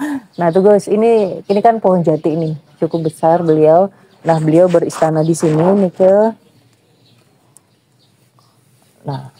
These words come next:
sebentar. Nah, tugas masuk ke sini. Nah, ini di sini nih ada tirtanya ini.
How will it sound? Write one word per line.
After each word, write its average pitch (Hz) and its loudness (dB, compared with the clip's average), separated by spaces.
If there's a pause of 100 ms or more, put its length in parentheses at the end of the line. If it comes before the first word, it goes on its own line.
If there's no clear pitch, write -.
(100)
sebentar. - -20 (1500)
Nah, 139 -6 (640)
tugas 220 2
masuk 208 -6
ke - -20
sini. 190 -2 (2500)
Nah, 151 -4
ini 202 2
di 170 -4
sini 196 2
nih 254 4
ada 196 2 (1160)
tirtanya 220 2
ini. 180 -2